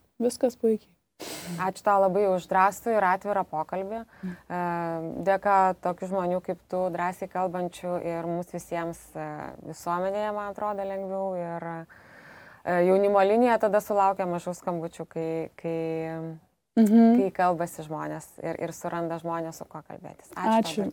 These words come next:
Speaker 2: kartelį.
Speaker 1: Ačiū Jums labai, ačiū jau-, jaunimo linijai ir kad pakvietėt, ir kad darot savo darbą. Ir...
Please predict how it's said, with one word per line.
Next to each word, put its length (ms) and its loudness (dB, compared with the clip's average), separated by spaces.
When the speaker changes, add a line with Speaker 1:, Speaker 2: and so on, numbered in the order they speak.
Speaker 2:
kartelį. 160 0
Speaker 1:
Ačiū 200 4
Jums 200 6
labai, 240 6
ačiū 320 4
jau-, 220 4
jaunimo 360 4
linijai 280 10
ir 80 0
kad 180 0
pakvietėt, 600 4
ir 100 -2
kad 220 4
darot 340 6
savo 260 2
darbą. 600 6
Ir... 680 8